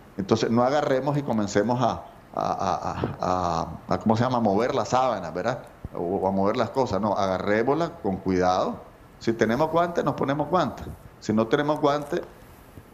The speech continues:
no importa, ¿verdad? Siempre sí hay que tener la mascarilla y la careta,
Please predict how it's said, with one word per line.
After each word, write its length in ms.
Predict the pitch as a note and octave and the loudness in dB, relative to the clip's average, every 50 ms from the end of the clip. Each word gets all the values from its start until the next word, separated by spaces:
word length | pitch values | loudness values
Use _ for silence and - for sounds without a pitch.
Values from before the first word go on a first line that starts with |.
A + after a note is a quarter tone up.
| - - - - - - - - - - - - - | -20 -20 -20 -20 -20 -20 -20 -20 -20 -20 -16 -8 -2
no 180 | G2 G2+ G#2+ | 0 2 2
importa, 440 | A#2 A#2 - D3+ C3 C3+ D3+ - E3+ | 2 2 4 4 2 2 2 0 0
¿verdad? 200 | C3+ A#2 C3 D3+ | 0 0 0 -2
Siempre 380 | D3+ - G#2 G#2 G2+ - A#2+ A2 | 0 0 0 0 2 0 -2 0
sí 100 | - A#2+ | 2 0
hay 80 | B2 | 0
que 100 | A2+ A#2+ | 0 -2
tener 280 | A2+ - A2 A2 A#2 A2+ | 0 0 2 2 2 2
la 100 | G#2 F#2 | 2 2
mascarilla 460 | F#2+ F#2 F2+ - F2+ F2 F#2+ G2 A2 | 2 0 0 0 0 2 2 2 2
y 40 | A#2 | 2
la 120 | B2 B2 | 2 2
careta, 400 | B2 C#3 C#3 C#3+ C3+ C3+ - - | 2 2 2 2 0 0 -2 -8